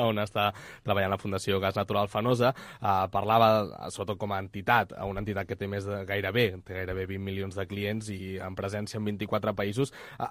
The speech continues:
això d'arribar a un país on vostès, en principi, no tenien la seu central i implantar-se i acabar liderant potser la, la seva, el seu territori o el, la seva activitat, això com s'aconsegueix? Perquè no deixem de ser gent que venim de fora i et plantes en un lloc i dius:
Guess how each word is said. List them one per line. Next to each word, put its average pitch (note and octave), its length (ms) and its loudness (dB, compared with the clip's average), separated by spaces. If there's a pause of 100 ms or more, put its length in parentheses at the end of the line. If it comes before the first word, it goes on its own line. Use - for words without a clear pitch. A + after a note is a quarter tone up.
(100)
això C3 260 2
d'arribar C3+ 520 4
a B2+ 60 8
un A#2+ 140 2
país A2+ 280 4
on G2+ 340 0
vostès, G#2 500 0
en G2 120 -10
principi, G2+ 420 -6
no G#2 100 -2
tenien G2+ 280 -4
la G2 80 -4
seu G2 200 -2
central G2 280 -6 (520)
i A#2+ 280 -2
implantar-se A#2+ 560 4
i A2+ 60 4
acabar G#2+ 280 6
liderant G#2+ 460 6
potser G2 480 -2
la, C2+ 320 -10 (200)
la G2 160 -8
seva, F#2+ 520 -4
el G2 80 -8
seu A#2 160 -2
territori A2+ 640 4
o G2+ 140 4 (160)
el, - 420 -14
la G2+ 100 -6
seva G#2+ 200 -2
activitat, G#2+ 480 2 (440)
això - 220 0
com G3+ 160 0
s'aconsegueix? A2 640 -2
Perquè F#2+ 220 0
no B2 160 0
deixem D#3 300 -2
de A2 80 -2
ser A2 120 -6
gent A#2 200 -4
que G#2+ 80 0
venim A2 200 -2
de G#2 120 0
fora C#3 320 0
i G#2+ 160 -2
et G1+ 280 -10
plantes C3+ 280 0
en C#3+ 80 0
un A#2+ 100 0
lloc C#3 280 2
i A2+ 40 -2
dius: G2+ 340 -4